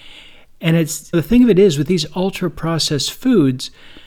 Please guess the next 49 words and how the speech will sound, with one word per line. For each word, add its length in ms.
uh, 60
you 160
don't 140
have 160
to 80
put, 340
the 100
ma-, 220
food 260
manufacturer 520
does 180
not 200
have 120
to 80
put 340
on 180
the 100
food 280
label 360
the 140
process 600
it 140
uses 720
to 100
make 280
their 100
products. 580
But 120
the 40
fact 200
of 60
the 60
matter 280
is, 200
if 140
you're 80
buying 360
it 100
at 80
a 60
store, 440
if 180
it 140
has 240
a 80
very 240
long 300
shelf 360
life, 400